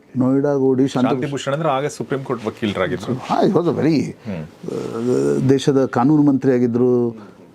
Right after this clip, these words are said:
Speaker 1: ಜನತಾ ಪಾರ್ಟಿ ಸಂದರ್ಭದಲ್ಲಿ. ಪ್ರಶಾಂತ್ ಭೂಷಣ್ ಅವ್ರ ತಂದೆ.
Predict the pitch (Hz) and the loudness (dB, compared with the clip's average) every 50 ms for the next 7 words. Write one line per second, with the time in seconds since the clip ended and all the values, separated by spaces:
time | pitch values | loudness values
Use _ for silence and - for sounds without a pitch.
0 | _ - - - - 131 117 117 117 - 131 113 - 123 113 107 - 120 107 - | _ -18 -14 -6 -4 -2 2 2 2 2 0 0 0 -2 -2 0 -2 -2 -2 0
1 | 107 110 107 113 117 113 120 113 110 104 110 113 - - - 131 - 170 170 185 | 0 0 0 0 -4 -4 -2 -2 0 0 0 -2 -2 0 -2 2 2 2 2 2
2 | 170 165 156 - 151 160 160 147 - - 120 120 117 113 - | 2 0 2 2 0 0 0 0 0 2 2 2 2 2 -2